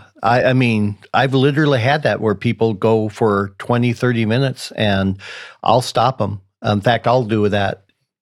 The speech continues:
doing prayer requests. I'll just interrupt and say, "You're, I have no idea what you're asking. You ha-, tell me what you want us to pray for in two sentences."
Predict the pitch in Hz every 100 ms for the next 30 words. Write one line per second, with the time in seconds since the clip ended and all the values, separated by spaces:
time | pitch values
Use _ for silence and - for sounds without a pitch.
0 | - - 110 101 95 - 131 113 - 101
1 | - - - - 98 98 107 - 107 104
2 | 104 110 98 113 - 117 117 - _ _
3 | - - 117 113 101 110 117 110 107 -
4 | 98 98 92 - 95 - - - - 117
5 | 120 - - - - 147 165 127 113 110
6 | 101 104 123 139 - 113 107 95 - -
7 | 90 - 117 110 - 92 95 98 -